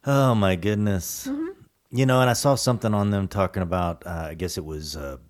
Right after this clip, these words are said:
Speaker 1: a sports talk show or something. And they were talking about how, well, you know, when we have all these other, you know, celebrities show up, like, you know, Eminem or, you know, any of these others that we show on T V and, and, you know,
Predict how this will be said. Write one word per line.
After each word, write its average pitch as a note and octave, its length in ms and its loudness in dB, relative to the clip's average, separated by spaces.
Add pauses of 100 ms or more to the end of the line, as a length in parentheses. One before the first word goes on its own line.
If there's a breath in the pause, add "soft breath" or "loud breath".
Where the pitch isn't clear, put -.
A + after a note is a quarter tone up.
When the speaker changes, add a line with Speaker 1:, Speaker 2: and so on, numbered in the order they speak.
(400)
Speaker 1:
a D2 280 -14
sports - 400 -8
talk D#2 280 -10
show D2 180 -10
or C2+ 120 -12
something. D#2+ 340 -12
And D#2+ 260 -8
they G2 100 0
were F2+ 120 -4
talking B2 340 -6
about G2 240 0
how, F2 320 -2 (500 loud breath)
well, C3+ 140 2
you F3+ 60 6
know, C3 180 6
when A2+ 120 2
we C3 120 2
have C3+ 160 2
all B2 160 6
these A2+ 220 0
other, G#2+ 420 -2 (300 soft breath)
you A2 80 -2
know, F#2+ 100 0
celebrities F#2 640 0
show F2 380 0
up, F2 280 -2
like, D2+ 320 -8
you F2+ 80 -4
know, D2+ 340 -8
Eminem F2+ 840 0
or, D2 480 -8 (320 loud breath)
you F2+ 80 -4
know, E2+ 80 -2
any F#2+ 160 -2
of F#2 60 -2
these F2+ 200 -2
others F2+ 440 0
that F2+ 160 -2
we F2+ 100 -4
show F2+ 320 -2
on F2+ 160 -2
T F#2 280 -8
V F2 440 -4
and, E2+ 220 -6
and, F2 580 -8
you F#2+ 140 -4
know, D#2+ 160 -8